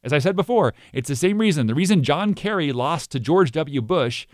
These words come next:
is because the right was for George W. Bush and the left was against George W. Bush. They weren't really that for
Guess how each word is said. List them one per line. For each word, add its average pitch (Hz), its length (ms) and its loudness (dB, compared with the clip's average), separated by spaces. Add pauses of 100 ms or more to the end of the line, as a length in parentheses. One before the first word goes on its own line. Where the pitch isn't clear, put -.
(220)
is 131 120 -2
because 143 440 -2
the 117 100 0
right 131 380 0
was - 140 -4
for 254 440 2
George 214 300 0
W. 185 180 2
Bush 170 360 -2 (220)
and 127 180 0
the 127 80 4
left 208 420 0
was 143 120 -2
against 120 560 -2
George 101 220 0
W. 92 240 -6
Bush. 82 260 -6
They 107 120 -2
weren't 160 260 -2
really 139 200 -4
that 101 260 -8
for 117 680 4